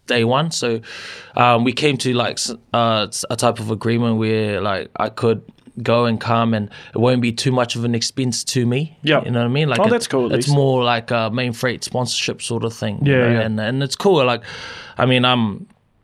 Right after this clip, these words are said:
Speaker 1: I'm pretty gra-, I'm grateful, bro, and blessed that these dudes, like, actually try, believe in me and, and, like, in what I'm doing.
Speaker 2: Well, it's
Speaker 1: And
Speaker 2: 'cause some companies will be like, "Nah, you, you have to be here."
Speaker 1: Yeah, yeah,
Speaker 2: Yeah.
Speaker 1: exactly. So, um,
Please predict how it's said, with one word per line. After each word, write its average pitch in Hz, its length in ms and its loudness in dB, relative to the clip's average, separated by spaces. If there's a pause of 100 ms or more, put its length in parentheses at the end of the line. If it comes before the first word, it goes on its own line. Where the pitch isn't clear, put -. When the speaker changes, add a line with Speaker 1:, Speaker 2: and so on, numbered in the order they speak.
(240)
Speaker 1:
I'm 117 120 0
pretty 175 260 4
gra-, 127 220 0
I'm 127 180 2
grateful, 139 500 0
bro, 95 180 0
and 95 120 -4
blessed 131 300 0
that 120 240 0
these 117 220 0
dudes, 127 400 0
like, 110 180 -4
actually 117 440 -4
try, 120 300 0
believe 117 640 0 (300)
in 127 200 4
me 117 240 4
and, 117 280 0
and, 117 260 2
like, 110 360 -2 (200)
in 120 140 4
what 120 180 6
I'm 113 180 2
doing. 123 380 2
Speaker 2:
Well, 110 80 2
it's 147 100 2
Speaker 1:
And - 60 -4
Speaker 2:
'cause 160 160 0
some 165 240 2
companies 127 400 0
will 117 80 -4
be 117 80 -2
like, 110 180 -2
"Nah, 131 240 0
you, 127 220 -2
you 127 380 -2
have - 180 -2
to - 100 -6
be - 180 -4
here." 117 280 -6
Speaker 1:
Yeah, 180 220 4
yeah, 170 180 4
Speaker 2:
Yeah. 139 120 4
Speaker 1:
exactly. 147 460 0
So, 147 380 2
um, 139 440 -2